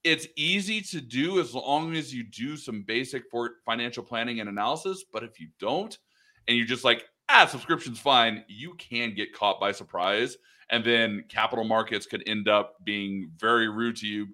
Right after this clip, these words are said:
or you're gonna have to get, go out and get money on terms you don't want because you have a brand doing, a company or bank doing diligence on you. They know that you're running into that problem.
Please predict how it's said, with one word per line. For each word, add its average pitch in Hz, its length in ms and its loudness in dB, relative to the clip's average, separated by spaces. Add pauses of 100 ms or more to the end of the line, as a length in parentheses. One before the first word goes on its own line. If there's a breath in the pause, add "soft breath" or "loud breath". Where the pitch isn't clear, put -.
or 131 140 6
you're 123 100 -2
gonna 120 180 2
have 123 140 6
to 123 80 -10
get, 117 220 2 (380 soft breath)
go 156 80 12
out 160 60 12
and 147 80 2
get 147 140 4
money 135 220 6
on 120 120 2
terms 123 340 -2
you 123 60 -2
don't 113 220 0
want 117 300 0
because 104 520 0
you 117 80 0
have 117 100 4
a 107 40 -2
brand 113 340 0
doing, 110 240 -2
a 107 80 -2
company 113 340 -4
or 101 80 0
bank 110 320 -2
doing 107 200 -6
diligence 110 440 -2
on 104 180 -2
you. 98 240 -6 (340 soft breath)
They 98 160 -10
know 107 300 2
that 104 140 -2
you're 104 120 -4
running 107 300 -4
into 107 160 -6
that 104 200 -2
problem. 104 560 0